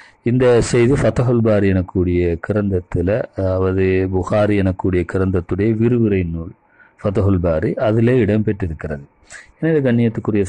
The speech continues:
சகோதரர்களை, வித்ரு தொழுகையை ஃபஜ்ர் உதயமாவதற்கு முன்னதாக நாங்கள் ஆக்கிக் கொள்ள வேண்டும்.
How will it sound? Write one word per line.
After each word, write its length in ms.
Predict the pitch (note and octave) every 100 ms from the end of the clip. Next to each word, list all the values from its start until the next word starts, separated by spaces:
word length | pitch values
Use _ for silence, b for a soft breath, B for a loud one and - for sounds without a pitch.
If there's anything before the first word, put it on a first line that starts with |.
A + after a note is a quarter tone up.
| -
சகோதரர்களை, 520 | F#2 G#2+ G#2 B2 C#3+
வித்ரு 340 | A2+ A#2 A2+ -
தொழுகையை 420 | G2+ F#2+ F#2+ C#3+ - B B _
ஃபஜ்ர் 340 | - A#2 C3+ C3
உதயமாவதற்கு 960 | G#2+ A2 C3 B2+ A#2 G#2+ G2+ G2 - F#2+
முன்னதாக 600 | G2+ B2+ A#2+ G#2 G2 A#2+
நாங்கள் 320 | F#2+ F#2 F#2
ஆக்கிக் 260 | F#2 -
கொள்ள 200 | - F2+
வேண்டும். 360 | E2+ E2 E2+ D#3